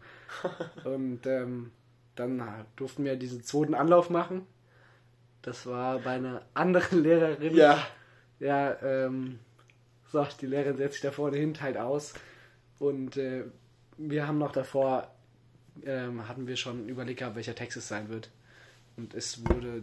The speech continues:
Speaker 2: dieser Text. Und, äh, jeder hatte diesen Text auf dem Handy oder schon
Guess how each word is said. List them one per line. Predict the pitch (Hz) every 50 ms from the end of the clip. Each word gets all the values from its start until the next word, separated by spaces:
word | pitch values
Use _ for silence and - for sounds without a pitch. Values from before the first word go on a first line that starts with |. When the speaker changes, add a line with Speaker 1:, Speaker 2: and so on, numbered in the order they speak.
| - -
Speaker 2:
dieser | 123 117 123 113 107
Text. | - 113 107 104 - - - - - - -
Und, | - 117 110 110 110 107 110 -
äh, | 110
jeder | 110 110 120 123 113 113 107
hatte | 120 120 123
diesen | 113 120 110 113 113
Text | - 113 - -
auf | 107
dem | 113 113
Handy | 113 120 117 117 120 123 123 - _
oder | - 120 120
schon | - - 123 120 113